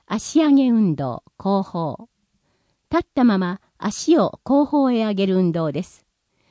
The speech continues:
足を後方へ上げる際に上半身が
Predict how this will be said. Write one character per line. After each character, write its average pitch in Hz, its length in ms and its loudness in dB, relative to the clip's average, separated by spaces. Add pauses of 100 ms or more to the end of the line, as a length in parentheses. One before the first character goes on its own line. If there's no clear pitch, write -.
(260)
足 240 380 0
を 233 80 2
後 262 240 0
方 262 240 0
へ 220 140 0
上 190 140 -2
げ 208 120 -2
る 214 80 -2
際 202 300 -2
に 151 200 -2 (360)
上 247 200 4
半 285 220 -2
身 175 340 0
が 147 140 -4